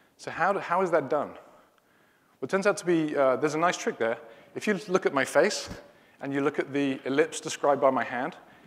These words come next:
if my face appears inside the ellipse,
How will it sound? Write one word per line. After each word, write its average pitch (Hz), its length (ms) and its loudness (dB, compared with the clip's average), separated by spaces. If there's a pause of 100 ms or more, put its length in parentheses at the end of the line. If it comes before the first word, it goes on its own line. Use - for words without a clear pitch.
(220)
if 160 160 -4
my 151 140 2
face 208 380 4
appears 170 400 4
inside 160 420 2
the 156 120 2
ellipse, 160 420 2